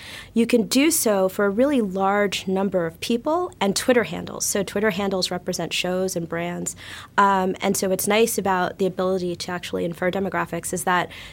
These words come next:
you can do so for a wide range of, um, Twitter handles, more so than,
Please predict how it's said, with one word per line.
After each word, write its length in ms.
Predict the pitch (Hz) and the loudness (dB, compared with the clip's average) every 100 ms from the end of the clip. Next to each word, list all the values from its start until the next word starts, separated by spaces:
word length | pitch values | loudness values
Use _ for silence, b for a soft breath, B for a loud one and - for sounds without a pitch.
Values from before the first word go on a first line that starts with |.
| B | B
you 100 | 202 | 4
can 160 | 220 | 4
do 240 | 190 240 254 | 4 4 4
so 380 | - 208 190 | 4 2 2
for 200 | 185 - | 0 0
a 60 | 175 | -2
wide 420 | 175 185 190 185 | 0 0 0 -2
range 360 | 196 190 180 - - | -2 -2 -4 -6 -2
of, 340 | 180 175 165 - | -2 0 -4 -4
um, 320 | 180 180 175 - | -2 0 -2 -6
Twitter 300 | - 208 202 | -4 -2 -2
handles, 500 | 180 180 175 170 - | -2 -4 -4 -4 -6
more 300 | 180 202 214 | -2 0 2
so 200 | - 196 | 2 0
than, 360 | 185 175 170 | 0 -2 -4